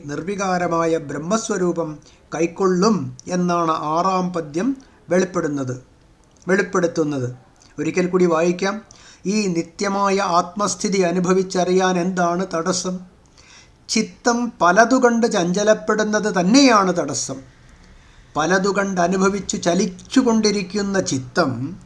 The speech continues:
സങ്കല്പങ്ങൾ അടങ്ങി നിരുദ്ധമാകുമെങ്കിൽ അതുതന്നെ നിർവികാരമായ ബ്രഹ്മസ്വരൂപം കൈക്കൊള്ളും" എന്നാണ് ആറാം പദ്യം വെളിപ്പെടുത്തുന്നത്.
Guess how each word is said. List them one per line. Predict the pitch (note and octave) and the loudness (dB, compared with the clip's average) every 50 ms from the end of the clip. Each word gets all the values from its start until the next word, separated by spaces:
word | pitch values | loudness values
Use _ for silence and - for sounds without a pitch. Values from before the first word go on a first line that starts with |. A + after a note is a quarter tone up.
| - - - - - - - - - - - - - | -20 -20 -20 -20 -20 -20 -20 -20 -20 -20 -20 -18 -10
സങ്കല്പങ്ങൾ | - D#3 D#3 E3+ F3 G3+ G3 F#3+ G3 - G#3 G#3 G#3 G#3 G#3 G3 E3 | -8 -4 -2 2 2 2 2 2 0 -2 -2 -2 0 0 2 2 2
അടങ്ങി | C#3+ C#3 D3+ D#3+ E3+ E3 D3+ C3+ B2+ B2+ D3 F3 F#3 - - - - _ _ - - - - - - - | 0 0 -2 -2 -2 -2 -2 -2 -2 -2 -4 -4 -8 -14 -20 -20 -20 _ _ -20 -20 -20 -20 -16 -6 2
നിരുദ്ധമാകുമെങ്കിൽ | E3 F#3 G3 G#3 F#3+ F3+ G#3 G#3+ G3+ F#3 E3+ F3 F#3 G3 F#3+ E3 C#3 C3+ C#3 E3+ E3+ C#3+ B2+ A#2+ A#2+ C3 D#3+ F#3 - - - - - - - - | 4 4 4 4 4 2 2 2 4 4 4 4 4 2 0 2 2 2 2 2 2 2 2 0 -2 -2 -4 -6 -8 -14 -20 -20 -20 -20 -10 -4
അതുതന്നെ | E3 F3+ F#3 A#3+ C#4 C#4 A#3 A#3 G3 D#3+ C#3 C3+ C3 C#3+ G3 B3+ C4+ - - | 0 0 4 6 4 6 6 4 4 4 0 -2 0 2 2 2 2 0 -2
നിർവികാരമായ | F3+ G#3 A3 A3 A#3 A#3+ A#3 A3 G#3+ G3 F#3+ F#3 F3+ E3 D#3+ D#3 D3+ D#3 D#3+ F3+ G#3+ | -2 0 0 2 2 2 2 2 4 4 4 4 4 2 0 0 0 0 0 0 -2
ബ്രഹ്മസ്വരൂപം | A3+ F#3 D#3+ E3 E3+ D#3+ E3+ G#3+ A#3 - - B3+ A3 G3+ F#3+ F#3 F3+ F3+ F3 F3+ | -2 -2 -2 -2 -2 0 0 -2 -2 0 0 0 2 2 2 0 0 0 -4 -4
കൈക്കൊള്ളും" | F3 - D3+ E3+ F3 - - F#3 D#3 C3+ C3 D#3 F#3+ F#3+ D#3 C3 B2 - - - - - - - - - D#3 | -6 -2 -2 -2 -2 -2 -2 0 0 2 2 2 0 0 0 -4 -6 -10 -14 -20 -20 -20 -20 -18 -6 0 0
എന്നാണ് | E3+ G#3 G#3 F#3+ F3 E3 D#3+ D#3 | 0 2 2 2 2 2 0 0
ആറാം | D3+ D3 D#3 E3+ G3 G3 F#3+ F#3 F3+ | -2 0 0 2 2 2 2 0 -2
പദ്യം | F3+ D#3+ C#3+ C3+ C#3+ F3 A3 C4 C4 - - - - - _ - - | -4 -6 -6 -4 -4 -2 -2 -2 -4 -6 -12 -20 -20 -20 _ -12 -6
വെളിപ്പെടുത്തുന്നത്. | C#3+ D3 E3 E3 - E3 D3+ D3+ C3+ C3 C#3+ C#3 C3 B2 A#2+ B2 B2 | -2 -2 -2 0 -2 -2 -2 -2 -4 -4 -4 -4 -4 -4 -6 -8 -10